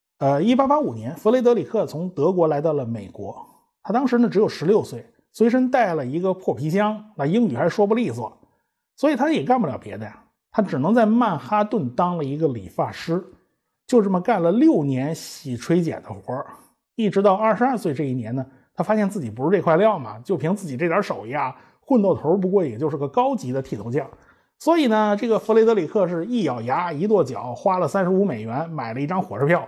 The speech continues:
坐上了横穿美国的列车，去了太平洋沿岸的西雅图。当时美国机会最多的就是在西部嘛，有大批的人跑到西部去淘金呐。弗雷德里克当时他，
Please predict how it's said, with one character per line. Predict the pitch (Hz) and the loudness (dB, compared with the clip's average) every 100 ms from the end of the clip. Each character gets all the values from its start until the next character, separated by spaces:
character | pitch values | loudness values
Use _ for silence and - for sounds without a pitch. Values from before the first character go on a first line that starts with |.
| - | -10
坐 | - 202 135 | -2 0 0
上 | 131 | -4
了 | 123 | -6
横 | - 147 190 | -4 -2 0
穿 | 233 | 0
美 | 202 123 101 | -2 -4 -6
国 | 120 | -4
的 | 147 | -2
列 | 143 | -4
车， | - 123 - - _ - | -4 -8 -8 -20 _ -6
去 | - 208 | 0 0
了 | 147 | 0
太 | - 285 170 | -4 -4 -4
平 | 156 | -4
洋 | 151 147 | -2 0
沿 | 127 131 | 0 0
岸 | 160 | -2
的 | 113 - _ | -4 -10 _
西 | - 185 | -6 -2
雅 | 131 | -2
图。 | - 107 - _ _ _ _ _ _ - | -4 -14 -18 _ _ _ _ _ _ -2
当 | 285 277 | 0 2
时 | 233 | 2
美 | 233 131 | 2 0
国 | 110 165 | -2 0
机 | 233 | 0
会 | 226 185 | 0 0
最 | 262 208 | 0 0
多 | 156 123 | 0 -2
的 | |
就 | 123 123 | -4 -6
是 | 113 | -8
在 | 107 | -12
西 | - - 180 | -10 -4 -2
部 | 180 | -2
嘛， | 110 - | -6 -10
有 | 110 | -6
大 | 220 196 | -2 -2
批 | - | 0
的 | 170 | 0
人 | 147 | 0
跑 | 185 120 | -4 -8
到 | 117 | -6
西 | 190 | -4
部 | 190 | -2
去 | 131 | -4
淘 | 117 135 143 | -4 -2 2
金 | 247 381 | 2 2
呐。 | 330 - _ _ _ _ _ _ _ _ _ _ - | -6 -12 _ _ _ _ _ _ _ _ _ _ 2
弗 | 330 | 6
雷 | 359 | 6
德 | 285 330 | 4 0
里 | 202 | 0
克 | - 311 156 120 | -2 0 0 -2
当 | 190 208 | -2 -2
时 | 190 156 | -4 -8
他， | - 175 | -8 -10